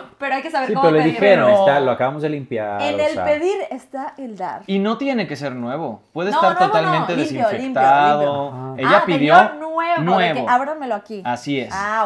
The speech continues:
Speaker 1: ok.
Speaker 2: Como si fuera vacuna.
Speaker 1: Aguja, como si fuera
Speaker 2: Sí, sí,
Speaker 1: aguja.
Speaker 2: sí, sí.
Speaker 3: Y entonces lo que hicieron fue, este, decirle, "Mira, son nuevos". <laughs> Pero solo los limpiaron y le
Speaker 1: Obvio.
Speaker 3: dijeron, "Ahí está".
Speaker 1: No, yo
Speaker 3: Y
Speaker 1: con que
Speaker 3: ya.
Speaker 1: esté limpiecito está bien.
Speaker 3: Total, que fue tan grosera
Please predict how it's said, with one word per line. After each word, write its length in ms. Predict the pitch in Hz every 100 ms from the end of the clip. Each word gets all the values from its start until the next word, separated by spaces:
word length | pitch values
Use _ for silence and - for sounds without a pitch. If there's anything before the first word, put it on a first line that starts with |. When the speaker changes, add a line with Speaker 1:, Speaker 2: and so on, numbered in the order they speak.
| 196
Speaker 1:
ok. 80 | 208 185
Speaker 2:
Como 120 | 92
si 120 | 95
fuera 260 | 104 117 120
vacuna. 240 | 101 -
Speaker 1:
Aguja, 420 | 233 262 262 202 -
como 140 | 277
si 80 | 208
fuera 160 | 254 269
Speaker 2:
Sí, 60 |
sí, 40 | 254 240
Speaker 1:
aguja. 120 | 120
Speaker 2:
sí, 140 | 104 117
sí. 60 |
Speaker 3:
Y 40 | 156
entonces 600 | 165 160 165 170 185 165 139
lo 160 | 151
que 80 | 147
hicieron 340 | 156 170 185 170
fue, 520 | 165 160 160 156 143
este, 400 | 147 139 - 135
decirle, 400 | 135 131 151 147
"Mira, 240 | 156 156
son 160 | 143 160
nuevos". 340 | 156 139 _ -
<laughs> 340 | - 208 -
Pero 220 | 208 202
solo 200 | - 196 202
los 140 | 196
limpiaron 460 | 160 220 226 156 160
y 40 |
le 60 | 202
Speaker 1:
Obvio. 100 | 185
Speaker 3:
dijeron, 240 | 180 170 151
"Ahí 120 | 135
está". 260 | 123 113 _ _ _ _
Speaker 1:
No, 280 | 214 226 302
yo 100 | 262
Speaker 3:
Y 20 | 262
Speaker 1:
con 100 | 440
que 60 |
Speaker 3:
ya. 40 | 233
Speaker 1:
esté 160 | 269
limpiecito 560 | 262 269 269 233 214 240
está 160 | 247 220
bien. 260 | 185 185 - _ _ -
Speaker 3:
Total, 680 | 202 202 254 269 339 - -
que 120 | 185
fue 160 | 180 226
tan 220 | 277 269
grosera 600 | 202 151 180 196 269 -